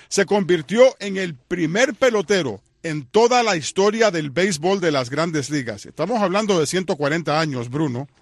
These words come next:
¿Ok? Ciento cuarenta años de Grandes Ligas. Shohei Ohtani, el primer pelotero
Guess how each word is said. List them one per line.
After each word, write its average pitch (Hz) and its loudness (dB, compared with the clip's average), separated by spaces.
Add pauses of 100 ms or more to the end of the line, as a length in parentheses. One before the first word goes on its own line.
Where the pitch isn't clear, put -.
(140)
¿Ok? 131 -8 (100)
Ciento 196 0
cuarenta 214 2
años 226 0
de 180 0
Grandes 190 0
Ligas. 156 -4 (300)
Shohei 180 0
Ohtani, 175 0 (260)
el 151 -4
primer 175 0
pelotero 180 0